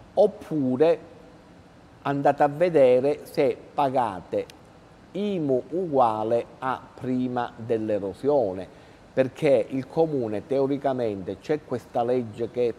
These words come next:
sull'erosione comunque i comuni devono andare, fra virgolette,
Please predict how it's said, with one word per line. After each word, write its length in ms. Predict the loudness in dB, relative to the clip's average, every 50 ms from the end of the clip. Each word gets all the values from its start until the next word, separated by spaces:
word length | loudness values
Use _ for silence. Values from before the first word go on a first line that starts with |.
| -10 -20 -12
sull'erosione 960 | -8 -6 -4 -2 0 0 0 -2 -4 -4 -2 -2 0 0 0 0 -2 -2 -4 -4
comunque 720 | -2 -2 -2 -2 -2 -2 -2 -4 -2 -2 -4 -4 -2 -4 -4
i 60 | -2
comuni 580 | 0 0 0 0 0 -2 -2 -2 -2 -2 -2 -2
devono 240 | -2 -2 -2 -4
andare, 480 | -4 -4 -2 0 2 2 2 2 -2 -4 -8 -6
fra 160 | -2 0 0
virgolette, 920 | 0 0 -2 -4 -4 -2 -2 0 2 2 0 0 -2 -6 -6 -4 -4 -4